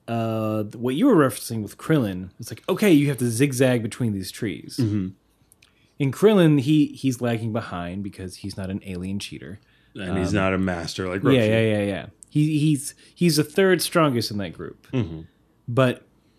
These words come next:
Speaker 1: he's like, "Mm, I'll just won't zigzag." And he just walks straight.
Speaker 2: Mm-hmm. And
Speaker 1: And
Speaker 2: he's, and he's skipping and singing. He's like,
Speaker 1: he
Speaker 2: "Zig, one, two,
Speaker 1: Yeah, yeah.
Speaker 2: three. Zag, three, four, one."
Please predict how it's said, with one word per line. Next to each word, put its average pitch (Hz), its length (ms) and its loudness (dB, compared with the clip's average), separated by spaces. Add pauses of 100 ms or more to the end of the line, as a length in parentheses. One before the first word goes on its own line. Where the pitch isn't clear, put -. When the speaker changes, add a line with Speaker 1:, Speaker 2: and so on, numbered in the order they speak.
(160)
Speaker 1:
he's 143 220 -2
like, 117 260 -2 (280)
"Mm, 175 680 4
I'll 160 200 4
just 139 320 0
won't 135 480 2
zigzag." 110 880 -2
And 151 120 0
he 156 160 0
just 160 380 0 (120)
walks 143 440 -2
straight. - 680 -6 (280)
Speaker 2:
Mm-hmm. 101 180 -2
And 104 140 -4 (220)
Speaker 1:
And 113 140 2
Speaker 2:
he's, 113 260 0
and 147 260 -2
he's 110 240 -2
skipping 117 560 0
and 104 160 2
singing. 110 300 0
He's 101 120 0
like, 98 100 0
Speaker 1:
he - 40 0
Speaker 2:
"Zig, 147 460 4
one, 107 560 0
two, 147 120 2
Speaker 1:
Yeah, 143 80 6
yeah. 110 360 0
Speaker 2:
three. 95 140 -4 (260)
Zag, 156 540 4
three, 90 320 -4 (180)
four, 98 120 -8
one." 85 80 -18